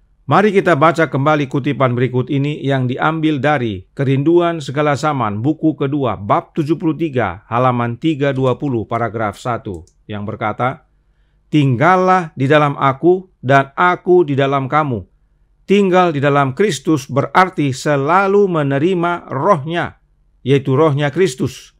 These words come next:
Suatu kehidupan penyerahan yang tidak terbatas kepada pekerjaannya,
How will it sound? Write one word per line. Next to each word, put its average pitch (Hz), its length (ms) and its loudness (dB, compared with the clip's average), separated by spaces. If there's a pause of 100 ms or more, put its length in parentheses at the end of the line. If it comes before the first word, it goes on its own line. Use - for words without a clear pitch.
(580)
Suatu 185 560 4
kehidupan 170 720 2
penyerahan 151 480 -2
yang 139 320 -4
tidak 202 400 -2
terbatas 170 560 0
kepada 156 560 0
pekerjaannya, 151 960 -2